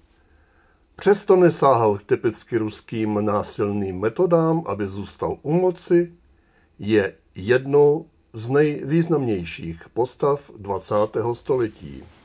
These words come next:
Ve světě, zvláště v někdejších zemích sovětského bloku, se na něj pamatuje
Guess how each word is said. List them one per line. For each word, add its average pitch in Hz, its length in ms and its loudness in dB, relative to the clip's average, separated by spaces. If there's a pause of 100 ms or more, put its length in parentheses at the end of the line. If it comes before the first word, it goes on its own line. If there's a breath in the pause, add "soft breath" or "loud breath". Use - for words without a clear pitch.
(1040 soft breath)
Ve 87 160 -2
světě, 165 600 0 (760 soft breath)
zvláště 151 640 -2
v 110 100 -6
někdejších 113 880 -4 (140)
zemích 104 560 -4 (100)
sovětského 98 840 -2
bloku, 165 600 0 (640 soft breath)
se 165 180 2
na 190 120 4
něj 180 240 2
pamatuje 160 760 2